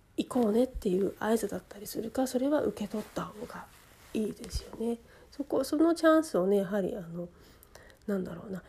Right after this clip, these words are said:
自分の何かで固執してしまうと、次のステージ行けなかったりする。も-、もちろんそれが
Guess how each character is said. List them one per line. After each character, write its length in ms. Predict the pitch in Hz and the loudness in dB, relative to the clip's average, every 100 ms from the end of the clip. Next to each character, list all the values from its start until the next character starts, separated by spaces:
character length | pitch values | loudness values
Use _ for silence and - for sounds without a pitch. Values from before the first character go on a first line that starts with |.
| - | 0
自 140 | 214 208 | 2 4
分 220 | 247 254 | 4 4
の 80 | 254 | 4
何 240 | 269 254 | 4 2
か 160 | 233 170 | 0 -4
で 80 | 180 | -2
固 220 | - 180 | -2 -2
執 240 | - 202 | -2 -8
し 80 | - | -4
て 120 | 202 | -4
し 140 | 202 208 | -2 0
ま 200 | 202 202 | 0 0
う 60 | |
と、 200 | 202 330 | 0 -2
次 260 | 320 214 208 | 0 2 2
の 160 | 170 | 2
ス 60 | 165 | -2
テ 160 | - 170 | -6 -8
ー 40 | |
ジ 180 | - 175 | -8 -12
行 120 | 240 | -8
け 80 | 320 | -8
な 60 | |
か 140 | 320 247 | -8 -10
っ 40 | - | -14
た 80 | - | -18
り 60 | - | -8
す 140 | - | -2
る。 60 | 226 | 2
も-、 100 | 240 | 2
も 120 | 254 | 2
ち 140 | 370 | 4
ろ 100 | 311 | 4
ん 40 | 220 | 6
そ 100 | 196 | 4
れ 100 | 196 | 4
が 200 | 202 | 4